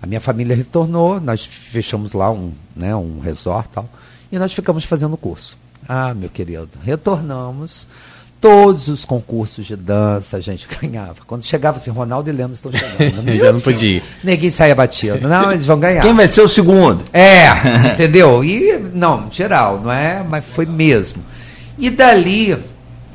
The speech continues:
Speaker 1: é, as academias começaram a me convidar,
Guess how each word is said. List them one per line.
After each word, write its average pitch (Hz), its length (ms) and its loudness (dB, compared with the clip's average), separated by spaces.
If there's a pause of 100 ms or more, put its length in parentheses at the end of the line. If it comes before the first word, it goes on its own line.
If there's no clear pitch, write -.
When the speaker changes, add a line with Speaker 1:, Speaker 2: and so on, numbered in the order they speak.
(500)
Speaker 1:
é, 120 260 0
as 127 220 -4
academias 139 460 -4
começaram 143 400 -4
a 139 40 -4
me 135 120 -10
convidar, 147 640 -4